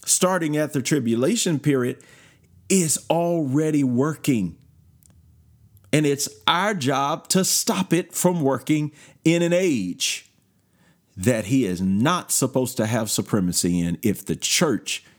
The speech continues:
would stand up and do what we're called to do. And so these, this agenda is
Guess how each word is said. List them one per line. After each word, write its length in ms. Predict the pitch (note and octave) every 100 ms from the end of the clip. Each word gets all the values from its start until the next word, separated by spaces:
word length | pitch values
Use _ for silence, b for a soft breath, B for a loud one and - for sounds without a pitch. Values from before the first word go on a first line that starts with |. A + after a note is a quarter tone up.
| b
would 220 | G2+ F2+
stand 560 | - - - A#2+ A#2 G2+
up 300 | F2 - _ _ _ _ _ _ _ _ _ - _ _ _ -
and 300 | G#2+ F2 E2+
do 120 | G#2+
what 200 | F#2+ D#2
we're 200 | F#2+ F#2
called 380 | - E2 D#2+ D2+
to 80 |
do. 220 | - D2+ - _ _ _ _ _ _ _ _ _ _ - B B B
And 220 | D3 C#3+
so 320 | - E3+ D3 B2+
these, 560 | B2 D3 C3 B2+ - b b
this 300 | A2+ D3+ -
agenda 500 | B2 A2+ G3 A3+ F#3+ D3
is 160 | D3